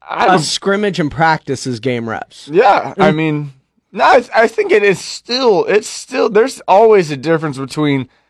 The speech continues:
Speaker 1: lacing it up in practice and going out to play. And also,
Speaker 2: There
Speaker 1: like,
Speaker 2: is.
Speaker 1: he's the, he's gotta get used to playing with Malachi and Jeremy and,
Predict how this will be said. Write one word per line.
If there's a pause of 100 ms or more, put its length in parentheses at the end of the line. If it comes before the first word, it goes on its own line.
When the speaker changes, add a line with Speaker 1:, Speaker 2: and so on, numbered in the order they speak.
(120)
Speaker 1:
lacing
it
up
in
practice (400)
and
going
out
to
play. (460)
And
also,
Speaker 2:
There
Speaker 1:
like,
Speaker 2:
is. (240)
Speaker 1:
he's
the,
he's
gotta
get
used
to
playing
with (100)
Malachi
and
Jeremy
and,